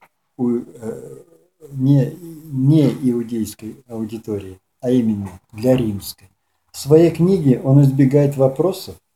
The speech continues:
не представлявших особого интереса для язычников, например, родословие. Марка больше волновало то,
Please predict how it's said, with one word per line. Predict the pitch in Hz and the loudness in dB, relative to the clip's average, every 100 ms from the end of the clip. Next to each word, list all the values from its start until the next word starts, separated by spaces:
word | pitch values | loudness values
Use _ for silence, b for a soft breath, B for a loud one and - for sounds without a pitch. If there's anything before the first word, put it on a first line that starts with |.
| _ _ | _ _
не | 135 | -4
представлявших | - 139 - 123 123 156 190 - 104 _ _ | 0 -2 0 -2 0 -4 -6 -14 -20 _ _
особого | 117 - 131 113 110 117 | -12 -2 -2 -2 -4 -4
интереса | 110 127 143 185 - | -4 -2 -2 -2 -6
для | 110 120 120 | -4 2 2
язычников, | 107 107 - 87 _ _ _ _ _ - | 2 -6 -8 -18 _ _ _ _ _ -14
например, | 113 107 113 117 - - | -14 -6 -6 -6 -10 -10
родословие. | 110 110 104 - 92 82 _ _ _ _ | -8 -8 -10 -14 -18 -20 _ _ _ _
Марка | 131 170 165 139 | 2 2 0 -2
больше | 151 160 139 127 - _ 127 | 0 0 -4 -8 -10 _ -2
волновало | 135 139 139 143 139 135 | 2 4 4 4 4 2
то, | 151 180 180 | 0 -2 -4